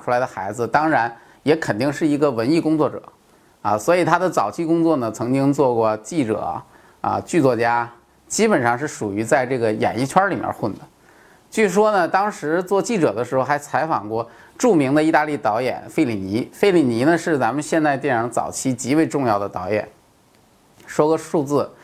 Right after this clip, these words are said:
他作为外国导演，意大利人，曾经赢得过四次奥斯卡最佳外语片奖。如果算上提名，总共有十七次，你就知道他有多牛了。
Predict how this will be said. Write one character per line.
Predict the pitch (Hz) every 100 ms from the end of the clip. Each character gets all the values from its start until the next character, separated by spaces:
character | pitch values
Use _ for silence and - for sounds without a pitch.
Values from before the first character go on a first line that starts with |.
| - -
他 | - 180
作 | 196
为 | 185
外 | 190 202
国 | 147 131
导 | 110 123
演， | 113 123
意 |
大 | 160
利 | 156 175
人， | 110 95 95
曾 | - 131
经 | 147 139
赢 | 120
得 | 131 123
过 | 135
四 | 127 - 214
次 | 131 - 117
奥 | 127
斯 | 127 135
卡 | 117 78
最 | - 135
佳 | 113 113
外 | 113 107
语 |
片 | - 101
奖。 | 98 82 - _ _ _ -
如 | 160
果 | 190
算 | - 202
上 | 180 160
提 | 147
名， | 156 131 151
总 | 151 110
共 | 135
有 | 120
十 | - 127
七 | - 135
次， | - 127 - _ _ - -
你 | 104
就 |
知 | 113 135
道 | 127
他 | 120
有 | 117
多 | 123
牛 | 120 92
了。 | 101 -